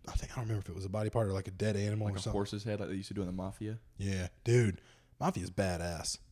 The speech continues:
Speaker 2: It is, but, like,
Speaker 1: They're pretty
Speaker 2: all,
Speaker 1: cool.
Speaker 2: all those movies are so good, but
Speaker 1: Yeah.
Speaker 2: in reality, that would be pretty scary if you got tied up in that mess.
Speaker 1: Yeah, I don't wanna get tied up with the mob, the mafia.
Speaker 2: Yeah, 'cause see, the thing about that is, once you get in, you can't even get out, or they'll just kill you.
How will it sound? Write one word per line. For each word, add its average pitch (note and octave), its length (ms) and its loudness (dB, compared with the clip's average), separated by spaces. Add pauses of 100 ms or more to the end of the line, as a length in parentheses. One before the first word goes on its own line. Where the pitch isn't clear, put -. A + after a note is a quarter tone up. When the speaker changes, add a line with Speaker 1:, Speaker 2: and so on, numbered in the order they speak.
(520)
Speaker 2:
It C#3 140 2
is, C3+ 280 0
but, G2+ 240 -2
like, F2+ 360 -8 (220)
Speaker 1:
They're D3 120 2
pretty C3+ 220 4
Speaker 2:
all, F#2 60 -4
Speaker 1:
cool. G#2 240 2
Speaker 2:
all B2 60 2
those D3 200 0
movies G#2 320 -2
are F2+ 80 -8
so F#2 420 -6
good, F2 300 -8 (520)
but F#2 300 -6 (240)
Speaker 1:
Yeah. F2+ 300 -2 (160)
Speaker 2:
in G2+ 120 -6
reality, F#2+ 440 -6
that E2+ 120 -6
would F2 200 -8
be - 80 -6
pretty G2+ 200 -8
scary F2 520 -12 (160)
if - 100 -18
you F#2 60 -10
got F2+ 160 -12
tied E2+ 180 -10
up F2+ 80 -10
in G2+ 80 -6
that F#2 140 -10
mess. G#2+ 340 -10 (380)
Speaker 1:
Yeah, A#2 140 -4
I - 20 -2
don't F3 100 0
wanna D#3 140 0
get A#2 100 -2
tied G2+ 220 -4
up F#2+ 100 -10
with F#2+ 80 -10
the F#2+ 80 -10
mob, F2+ 280 -8 (320)
the G#2+ 80 -4
mafia. F#2 420 -4 (340)
Speaker 2:
Yeah, G2+ 160 -2
'cause G2+ 140 -10
see, A#2 80 -4
the A2 80 -2
thing D3 140 -10
about A2 180 -8
that G#2+ 160 -4
is, F2+ 320 -8
once G#2 240 -6
you F#2 60 -8
get F#2 180 -4
in, F2 340 -4
you F#2 100 -10
can't G#2 180 -6
even F#2 120 -4
get F#2 140 -4
out, G2 180 -6
or F2 80 -6
they'll F2 140 -6
just F#2 140 -14
kill G2 200 -6
you. E2 140 -12